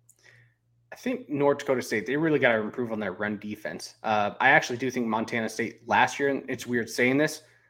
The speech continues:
I think Montana State and Sac State would have beat N D S U. Um, styles make for matchups.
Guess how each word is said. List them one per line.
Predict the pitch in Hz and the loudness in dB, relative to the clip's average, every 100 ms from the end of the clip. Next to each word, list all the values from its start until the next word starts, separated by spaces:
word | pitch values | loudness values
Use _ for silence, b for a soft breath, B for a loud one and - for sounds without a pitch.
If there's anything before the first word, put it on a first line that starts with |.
| b - | b 0
I | |
think | 202 160 | 2 4
Montana | 131 123 147 135 | 2 2 2 2
State | - 139 - | 0 -2 0
and | 139 131 | -2 0
Sac | 139 131 | 2 0
State | - 139 131 - 123 | 0 -2 -2 -4 -8
would | 123 | -6
have | 113 123 | -6 -2
beat | 120 113 | -2 -2
N | 123 117 | -4 -4
D | 110 | -2
S | 95 78 | -4 -8
U. | - _ _ _ _ - | -16 _ _ _ _ -4
Um, | 117 113 110 | -2 0 -2
styles | - 135 131 120 | 0 4 6 4
make | 131 127 | 0 0
for | 113 | 4
matchups. | 139 147 147 - | 4 6 4 2